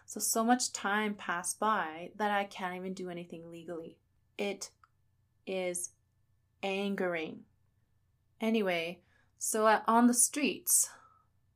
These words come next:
I would wander around and I would walk fast to stay warm. I had friends that I would pop in. I had enough friends that I could circulate and nobody really felt like I overstayed my welcome. So that was nice.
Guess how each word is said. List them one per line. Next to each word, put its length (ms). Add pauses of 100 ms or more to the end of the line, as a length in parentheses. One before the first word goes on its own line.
(320)
I 160
would 180
wander 380
around 400
and 120
I 60
would 140
walk 280 (200)
fast 460
to 100
stay 360
warm. 420 (760)
I 140
had 240
friends 440
that 100
I 160
would 160
pop 340
in. 340
I 100
had 180
enough 320
friends 320
that 100
I 80
could 140
circulate 720
and 280
nobody 440
really 240
felt 320
like 180
I 260
overstayed 640
my 140
welcome. 540 (560)
So 160
that 120
was 140
nice. 480